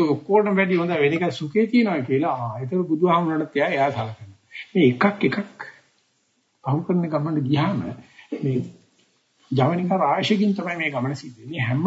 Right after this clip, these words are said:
ජවනිකාවකින්ම උත්තර මතක තියානින්ද පරමාර්ථයට ලං වෙන එක නෙවෙයි සිද්ධ වෙන්නේ. පරමාර්ථයේ විප-, විපරිණාමයටපත් වෙනවා. තමයි හිතාන ටික නිවන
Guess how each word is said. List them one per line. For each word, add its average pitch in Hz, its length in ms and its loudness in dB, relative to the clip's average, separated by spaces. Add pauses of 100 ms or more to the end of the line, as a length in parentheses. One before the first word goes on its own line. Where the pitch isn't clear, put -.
ජවනිකාවකින්ම 170 920 2 (560)
උත්තර 262 340 -2
මතක 143 360 4
තියානින්ද 117 480 -2 (2250)
පරමාර්ථයට 156 600 -4
ලං 127 280 -8
වෙන 170 160 4
එක 147 140 2
නෙවෙයි 131 240 -2
සිද්ධ 127 200 -8
වෙන්නේ. 131 220 -10
පරමාර්ථයේ 143 760 2 (640)
විප-, - 280 -2
විපරිණාමයටපත් 131 760 0
වෙනවා. - 460 -14
තමයි 151 280 -2
හිතාන 147 340 2
ටික 180 360 -4
නිවන 170 300 2